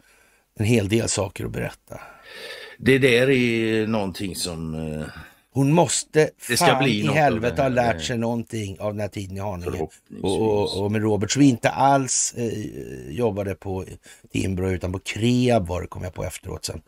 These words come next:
Speaker 2: Okej.
Speaker 1: Ja.
Speaker 2: Mm.
Speaker 1: Sådär.
Speaker 2: Hon kanske
Speaker 1: Ja.
Speaker 2: har lärt sig vem som är hennes herre.
Speaker 1: Ja, men lite så. Mm.
Speaker 2: <laughs>
Speaker 1: Ja. Du, eh, konstigt det där alltså,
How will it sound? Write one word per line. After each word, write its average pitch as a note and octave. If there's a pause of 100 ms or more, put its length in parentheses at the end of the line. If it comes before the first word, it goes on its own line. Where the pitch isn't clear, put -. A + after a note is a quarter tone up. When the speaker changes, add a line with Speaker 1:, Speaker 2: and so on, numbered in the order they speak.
Speaker 2:
Okej. D#2+ (180)
Speaker 1:
Ja. F2+ (760)
Speaker 2:
Mm. C2+ (120)
Speaker 1:
Sådär. - (1080)
Speaker 2:
Hon A2+
kanske A2
Speaker 1:
Ja. F#2+
Speaker 2:
har A#2+
lärt G#2+
sig F#2+
vem A2+
som A2+
är F2+
hennes F2 (180)
herre. - (280)
Speaker 1:
Ja, D3+ (100)
men A#2+
lite G2+
så. B2
Mm. F2+
Speaker 2:
<laughs> - (1400)
Speaker 1:
Ja. E2+
Du, D3
eh, C#3 (1040)
konstigt D#3
det D#3
där G2
alltså, G2+